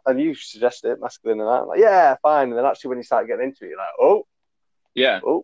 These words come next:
Speaker 1: bloody hell." So, um,
Speaker 2: I think we've opened
Speaker 1: but
Speaker 2: up
Speaker 1: it's,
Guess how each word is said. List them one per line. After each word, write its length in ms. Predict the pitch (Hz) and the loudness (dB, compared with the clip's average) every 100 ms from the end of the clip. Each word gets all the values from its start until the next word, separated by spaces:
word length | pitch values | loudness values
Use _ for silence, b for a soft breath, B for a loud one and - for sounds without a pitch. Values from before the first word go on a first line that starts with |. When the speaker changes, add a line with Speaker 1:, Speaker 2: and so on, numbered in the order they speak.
| _ | _
Speaker 1:
bloody 200 | 110 117 | -8 -4
hell." 280 | 117 113 123 _ _ _ - | -2 -2 -4 _ _ _ -2
So, 200 | 107 107 | 2 4
um, 340 | 104 107 104 _ _ _ | 4 2 -2 _ _ _
Speaker 2:
I 80 | 127 | -6
think 180 | 147 143 135 | -6 -6 -6
we've 240 | 123 123 | -6 -4
opened 260 | 131 131 127 | -4 -4 0
Speaker 1:
but 80 | 147 | 2
Speaker 2:
up 40 | |
Speaker 1:
it's, 120 | 147 | 0